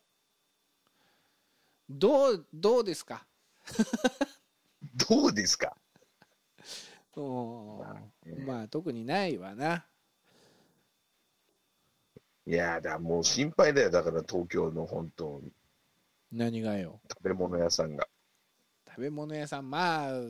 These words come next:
Speaker 1: それは、もうどうしようもできないでしょ。だからといって、この番組が。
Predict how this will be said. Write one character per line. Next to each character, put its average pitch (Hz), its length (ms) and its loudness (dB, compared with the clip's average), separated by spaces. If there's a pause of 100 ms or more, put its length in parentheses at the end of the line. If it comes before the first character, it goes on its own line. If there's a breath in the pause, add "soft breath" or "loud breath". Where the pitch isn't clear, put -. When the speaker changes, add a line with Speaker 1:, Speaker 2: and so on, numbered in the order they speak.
Speaker 1:
そ 117 140 -16
れ 147 80 -8
は、 160 640 -2 (1300 soft breath)
も 143 100 -8
う 127 40 -6
ど 160 200 6
う 226 80 4
し 214 80 0
よ 214 60 6
う - 20 4
も 202 100 0
で 196 80 2
き 226 80 2
な 226 80 4
い 180 40 4
で 143 60 2
し - 80 -4
ょ。 117 140 0
だ 120 160 -2
か 120 120 -2
ら 117 140 -2
と 117 120 -4
い 110 60 -6
っ 101 40 -14
て、 104 500 -4 (260)
こ 156 120 2
の 139 180 2
番 135 300 0
組 127 300 -4
が。 113 340 -4